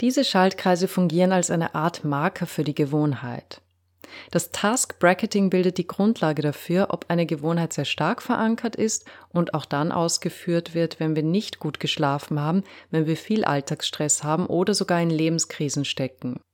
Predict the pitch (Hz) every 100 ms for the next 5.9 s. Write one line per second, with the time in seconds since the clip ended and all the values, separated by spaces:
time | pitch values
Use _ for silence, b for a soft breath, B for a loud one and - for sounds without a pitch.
0 | _ _ _ 165 170 - 202 220 - 170
1 | - 170 180 180 165 - 160 156 151 147
2 | 156 147 - 135 147 185 - 180 160 156
3 | 151 147 156 - 160 156 151 147 156 147
4 | 151 151 - - 156 - 156 - 139 143
5 | 135 - - 131 - 135 - - -